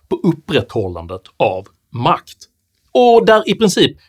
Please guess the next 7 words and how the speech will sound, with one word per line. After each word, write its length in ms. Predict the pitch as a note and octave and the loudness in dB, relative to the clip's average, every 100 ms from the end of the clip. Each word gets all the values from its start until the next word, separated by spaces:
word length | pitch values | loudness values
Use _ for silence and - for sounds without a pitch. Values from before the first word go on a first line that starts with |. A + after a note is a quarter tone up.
| - | -6
vilka 500 | C#3+ F3 D3 - C#3+ | 0 0 0 -2 -2
politiska 600 | - D#3+ D#3+ - A2+ A2+ | -2 0 0 -2 -6 -2
idéer 380 | B2+ B2+ G#2+ | 0 0 0
som 140 | G#2 A2+ | -2 -4
helst 380 | D3+ - - - _ - | -2 -2 -6 -14 _ -2
kan 260 | B3+ D3 - - | -2 -2 -8 -2
assimileras 1000 | A3 - G3 F3+ F#3+ A#2 F#2 F#2+ F#2 | -2 0 2 2 2 0 -4 -10 -12